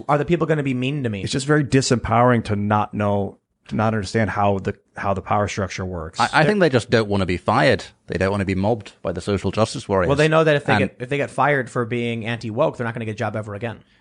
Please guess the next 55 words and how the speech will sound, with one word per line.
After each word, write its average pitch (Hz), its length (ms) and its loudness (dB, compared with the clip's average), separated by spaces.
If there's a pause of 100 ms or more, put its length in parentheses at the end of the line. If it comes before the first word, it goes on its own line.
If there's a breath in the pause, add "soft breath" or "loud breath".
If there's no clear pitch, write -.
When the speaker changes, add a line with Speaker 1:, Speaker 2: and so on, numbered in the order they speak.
(120)
Speaker 3:
Indeed. 123 440 2
Speaker 1:
So - 160 -4
Speaker 3:
And 120 180 4
Speaker 1:
what? 190 220 0
Grow 160 220 2
Speaker 3:
the, 165 60 -2
Speaker 1:
up. 180 300 -4
Speaker 3:
the 127 140 2
biggest 185 500 0
polling 143 480 0
error 85 420 -4 (140)
in, 98 240 -4
uh, 95 120 -2
I 139 100 4
agree 120 280 4
with 98 120 2
that. 98 220 0
They, 101 160 4
they 95 180 0
should 131 220 -2
grow 87 220 0
up. 85 140 0
I 90 60 -2
mean, 87 220 -4
you 87 60 -6
know, 80 160 -10 (440 loud breath)
uh, 92 240 2
people 101 280 -4
endured 92 340 2
a 90 40 2
lot 95 460 0
worse 92 680 0
Speaker 1:
Go 139 120 0
Speaker 3:
for, 147 40 4
Speaker 1:
work 170 180 4
for 156 220 2
Speaker 3:
uh, 139 60 0
for, - 40 -2
Speaker 1:
Veritas 131 500 2
Speaker 3:
for 117 60 2
Speaker 1:
or 113 60 2
Breitbart. 110 40 -8
Speaker 3:
political, 101 540 2
Speaker 1:
Blow 85 120 4
the 85 80 2
Speaker 3:
uh, 82 40 2
Speaker 1:
whistle 127 220 -2
on 107 120 -6
this 98 100 -12
stuff. 101 260 -10
Speaker 3:
for, 87 300 0
uh, 85 180 2
for 90 160 -4
political 90 340 -2
activities. 92 440 -2